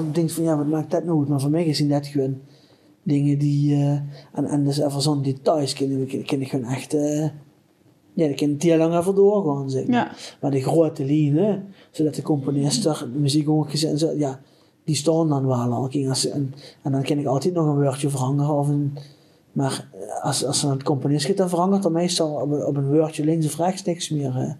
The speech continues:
Speaker 2: Ja. Maar kent ze wel trots zijn als het af is?
Speaker 1: Ja, ja, ja,
Speaker 2: Ja?
Speaker 1: ja, ja, enorm, ja.
Speaker 2: Hoe ben je het meest trots op?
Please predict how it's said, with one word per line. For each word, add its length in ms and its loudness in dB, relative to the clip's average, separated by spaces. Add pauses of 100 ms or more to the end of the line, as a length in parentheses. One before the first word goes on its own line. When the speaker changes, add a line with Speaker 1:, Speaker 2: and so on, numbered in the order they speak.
(100)
Speaker 2:
Ja. 240 2 (520)
Maar 140 0
kent 240 4
ze 100 -2
wel 320 4
trots 360 0
zijn 440 2
als 140 0
het 100 -2
af 260 0
is? 220 0
Speaker 1:
Ja, 220 6
ja, 400 4
ja, 180 4
Speaker 2:
Ja? 0 -
Speaker 1:
ja, 320 2
ja, 120 -2
enorm, 400 0 (160)
ja. 360 -2 (720)
Speaker 2:
Hoe 160 2
ben 140 4
je 80 -2
het 100 -4
meest 260 0
trots 260 -2
op? 200 0